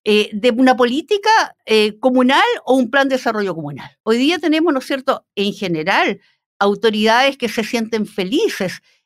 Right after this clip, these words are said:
entregando cheques, entregando contenedores, entregando, eh, eh, semillas, entregando,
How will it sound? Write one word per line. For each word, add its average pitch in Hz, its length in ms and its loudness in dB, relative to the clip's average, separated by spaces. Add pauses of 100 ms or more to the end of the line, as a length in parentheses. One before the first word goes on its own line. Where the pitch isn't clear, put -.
entregando 202 760 0
cheques, 240 680 2
entregando 180 600 -2
contenedores, 214 1080 2 (220)
entregando, 185 880 0 (280)
eh, 170 480 -2 (640)
eh, 190 100 -10
semillas, 254 720 2
entregando, 220 540 -2